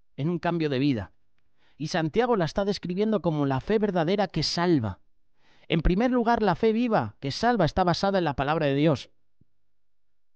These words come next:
Recibimos nuestro nacimiento espiritual por la palabra de la verdad. Y al recibir la palabra somos salvos. Romanos capítulo diez, verso diecisiete.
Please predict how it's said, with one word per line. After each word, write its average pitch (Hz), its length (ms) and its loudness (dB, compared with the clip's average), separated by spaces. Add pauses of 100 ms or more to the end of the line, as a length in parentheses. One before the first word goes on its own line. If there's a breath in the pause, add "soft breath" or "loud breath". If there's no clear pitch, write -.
(600)
Recibimos 190 880 2 (260 soft breath)
nuestro 175 360 0
nacimiento 185 480 0
espiritual 196 560 0
por 160 160 0
la 147 100 -2
palabra 170 380 -2
de 151 80 0
la 143 100 0
verdad. 120 320 -2 (680 soft breath)
Y 147 140 -2
al 165 120 2
recibir 190 380 2
la 277 140 6
palabra 233 400 4
somos 214 320 -2
salvos. 202 540 -4 (1120 soft breath)
Romanos 202 480 0
capítulo 208 440 4
diez, 196 220 2
verso 202 280 2
diecisiete. 170 760 0